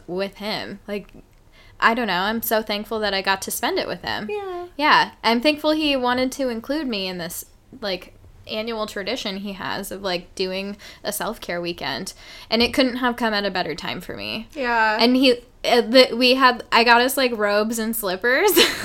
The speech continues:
Speaker 1: And, uh, <laughs> yeah, it was
Speaker 2: Did he
Speaker 1: just
Speaker 2: love
Speaker 1: like,
Speaker 2: it? Did he love
Speaker 1: yeah,
Speaker 2: the
Speaker 1: actually, he
Speaker 2: robes?
Speaker 1: did. <laughs>
Speaker 2: Oh, good,
Speaker 1: He
Speaker 2: I
Speaker 1: loved the
Speaker 2: bet.
Speaker 1: robe. Uh, and, um,
Speaker 2: It really did come at the perfect time for you. You have
Speaker 1: Yeah.
Speaker 2: been so fucking busy.
Speaker 1: I was just, yeah, and I, it was, like, a necessary little break.
Speaker 2: Yeah.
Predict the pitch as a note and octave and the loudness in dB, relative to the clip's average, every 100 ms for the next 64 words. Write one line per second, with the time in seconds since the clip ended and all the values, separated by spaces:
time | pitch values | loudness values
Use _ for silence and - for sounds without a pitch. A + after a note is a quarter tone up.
0 | - - - - A#3+ B3+ - - F4+ A#3+ | -10 -14 -20 -14 -12 -10 -10 -8 0 2
1 | A#3+ A3 - - D4+ D#4 - - - B3+ | 4 4 4 2 2 0 -6 -14 -14 -14
2 | - D4 E4 - A3 A#3 B3+ A#3+ A#3 G3+ | 0 2 2 -2 -2 0 2 4 2 0
3 | G#3+ A#3 A#3 A3 F#3+ F#3+ G#3+ A3 F#3+ G3 | -4 -6 0 4 6 6 4 0 0 2
4 | G#3 B3+ D4 C#4 F4 E4+ F4 C#4+ D4+ D#4+ | 8 10 10 10 10 12 12 12 10 10
5 | A3 G#3 G#3 - - G#4 F4 C4 B3+ G#3+ | 8 4 -2 -6 -4 -2 -2 2 4 4
6 | - - A#3 G#3+ - A3 G#3 F#3+ F3+ G3 | 0 -2 0 -2 -4 -2 0 -2 -4 -4
7 | E4 C5+ - A3+ A3+ G#3 G3+ G3 F#3+ F#3 | 0 0 0 -2 -2 -6 -6 -6 -8 -6
8 | - E3 - F3+ - - F#3 - G3 E3+ | -8 -8 -8 -8 -8 -6 -6 -4 -2 0
9 | F3+ G3+ A#3 - F#3+ G3 F3 F3 D#3 - | 0 -2 -6 -4 -8 -6 -10 -8 -10 -10
10 | F#3 G#3+ A3 A3+ A#3+ C#4 C4+ - - G3 | -12 -8 -2 0 0 -4 -8 -10 -10 -4
11 | D3 E3 G3 - - - A3 A3 G#3+ - | -2 -4 -6 -18 -14 -6 -4 -4 -8 -14
12 | - _ - - - B3+ C4 C4+ B3+ B3 | -20 _ -2 -2 0 0 0 2 2 2
13 | A#3 A3 A3+ A3 G#3+ G#3+ G3+ G3 G3 F#3+ | 2 0 -2 -4 -2 0 -2 -4 -6 -4
14 | E3+ E3+ F3+ - - C#4+ C4+ A#3 | -4 -4 -6 -14 -10 -6 -4 -6